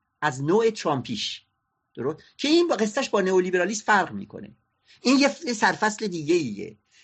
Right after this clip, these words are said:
این ب-، مسئلهش گلوبالیزاسیون نیست. اتفاقاً نشون می‌ده اهمیت دولت رو که بنا به ایدئولوژی نئولیبرال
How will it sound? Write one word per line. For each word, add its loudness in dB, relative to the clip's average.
این 2
ب-، -4
مسئلهش 0
گلوبالیزاسیون -2
نیست. -8
اتفاقاً 2
نشون 0
می‌ده -2
اهمیت 2
دولت 0
رو -14
که -2
بنا 4
به -4
ایدئولوژی 2
نئولیبرال 2